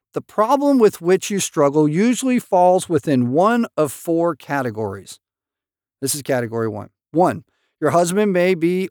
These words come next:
only a heavy drinker. His drinking may be constant, or it may be heavy only on certain occasions. Perhaps he spends too much money for liquor.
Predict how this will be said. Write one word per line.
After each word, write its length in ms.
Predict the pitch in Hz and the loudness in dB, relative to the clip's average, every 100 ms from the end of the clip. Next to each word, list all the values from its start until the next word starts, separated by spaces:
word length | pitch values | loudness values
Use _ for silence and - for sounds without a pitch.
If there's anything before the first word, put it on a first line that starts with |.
| - | -4
only 340 | 160 196 208 208 | 0 2 4 4
a 140 | 214 | 4
heavy 480 | 143 120 147 165 165 | 0 -4 -2 0 0
drinker. 480 | 156 160 127 104 - _ | 0 -4 -6 -12 -18 _
His 100 | 143 | -4
drinking 420 | 127 180 196 214 202 | 0 -2 0 0 2
may 160 | 175 | 2
be 160 | 151 135 | 0 -4
constant, 720 | - 175 185 220 254 269 254 - | -4 -2 0 0 0 0 -2 -4
or 220 | 143 131 | -2 0
it 60 | 120 | 0
may 220 | 135 165 | 0 0
be 180 | 180 151 | 0 -2
heavy 280 | 175 175 | 0 0
only 300 | 170 180 180 | 0 0 0
on 160 | 180 185 | 0 0
certain 300 | - 185 185 | -2 -2 -2
occasions. 640 | 185 190 214 160 104 - _ _ _ _ | -2 0 0 -2 -8 -12 _ _ _ _
Perhaps 520 | - 180 320 _ - | -2 2 0 _ -4
he 120 | 262 | -2
spends 380 | 226 233 214 196 | -2 -2 -2 -2
too 160 | - 240 | 0 0
much 260 | 233 226 | 2 0
money 300 | 190 226 156 | 0 0 0
for 160 | 131 135 | 0 -2
liquor. 400 | 135 131 95 | -2 -2 -8